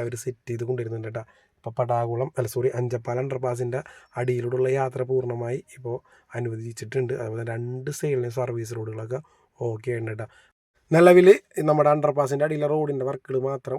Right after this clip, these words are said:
കുറച്ച്, ആ, വർക്കുകൾ ബാക്കിയുള്ളൂ കേട്ടോ. അപ്പോൾ ടോപ്പിലതേക്ക് റൂഫ് വർക്കുകൾ പഴയ പോലെ തന്നെ കഴിഞ്ഞ് കിടക്കുന്ന, സൈഡിലൊന്നും ക്രാഷ് ബാരിയറോ ഒന്നും സ്ഥാപിച്ചിട്ടില്ല. അപ്പോൾ അതേ തൊട്ടിപ്പുറത്തായിട്ട് നമ്മുടെ പഴയ വർക്കിൽ നമുക്ക്, അല്ല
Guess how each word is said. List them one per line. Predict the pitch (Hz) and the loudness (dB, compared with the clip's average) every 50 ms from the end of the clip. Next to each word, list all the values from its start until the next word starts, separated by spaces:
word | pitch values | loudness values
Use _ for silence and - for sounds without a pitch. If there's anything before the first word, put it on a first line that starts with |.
| 135 | -6
കുറച്ച്, | 131 127 - - _ _ _ _ - - 190 - _ _ - 135 | -8 -10 -12 -12 _ _ _ _ -10 -10 -10 -10 _ _ -8 -6
ആ, | 131 127 123 123 127 127 | -6 -4 -4 -4 -4 -4
വർക്കുകൾ | 127 123 - - 123 127 123 123 | -4 -4 -6 -6 -4 -4 -2 -2
ബാക്കിയുള്ളൂ | 131 131 127 120 123 120 117 | -2 -2 -4 -4 -6 -6 -6
കേട്ടോ. | 113 117 110 | -8 -8 -10
അപ്പോൾ | 117 117 117 - | -10 -10 -6 -2
ടോപ്പിലതേക്ക് | 131 131 123 120 - 131 123 127 127 131 131 139 135 | -2 -2 -2 -4 -6 -6 -4 -4 -4 -4 -4 -4 -4
റൂഫ് | 135 127 127 - - | -2 -4 -4 -6 -8
വർക്കുകൾ | 120 117 113 - 123 120 123 | -10 -8 -8 -10 -8 -6 -4
പഴയ | 135 131 131 123 123 120 | -2 -2 -2 -2 -2 -4
പോലെ | 123 123 123 - | -4 -6 -6 -6
തന്നെ | 127 123 120 131 | -8 -6 -4 -2
കഴിഞ്ഞ് | 131 131 123 120 | -2 -2 -4 -4
കിടക്കുന്ന, | 120 117 - 120 120 131 - _ _ - - - - _ - - | -8 -10 -8 -8 -8 -8 -10 _ _ -20 -20 -20 -20 _ -20 -8
സൈഡിലൊന്നും | - 131 123 120 117 117 117 117 123 123 123 | -4 -2 -2 -2 -2 -2 -2 -2 -2 -2 0
ക്രാഷ് | 120 123 120 - - 135 | 0 -2 -2 -4 -6 -6
ബാരിയറോ | 123 117 117 113 117 117 120 117 117 - 120 | -6 -6 -6 -6 -6 -6 -6 -6 -6 -8 -6
ഒന്നും | 113 117 117 113 123 - - - | -6 -4 -4 -6 -8 -10 -14 -12
സ്ഥാപിച്ചിട്ടില്ല. | - - 113 113 113 110 - - 107 120 113 117 135 - - - - - - _ _ | -8 -6 -6 -6 -6 -8 -10 -10 -8 -6 -6 -6 -6 -8 -10 -18 -20 -20 -20 _ _
അപ്പോൾ | - - 131 | -4 0 2
അതേ | 127 127 135 | 2 4 4
തൊട്ടിപ്പുറത്തായിട്ട് | 135 117 _ - 135 - - 139 131 123 139 135 135 131 123 123 170 156 | 2 0 _ 0 0 2 2 0 0 0 0 2 2 2 2 0 0 -2
നമ്മുടെ | 143 131 127 123 151 - - _ - | -2 -2 0 0 0 -2 -2 _ -2
പഴയ | 123 120 120 120 123 127 | -2 0 0 0 0 0
വർക്കിൽ | 131 127 123 131 127 127 | 0 -2 -2 0 0 0
നമുക്ക്, | 131 127 127 131 | 0 0 0 0
അല്ല | - 120 | -2 0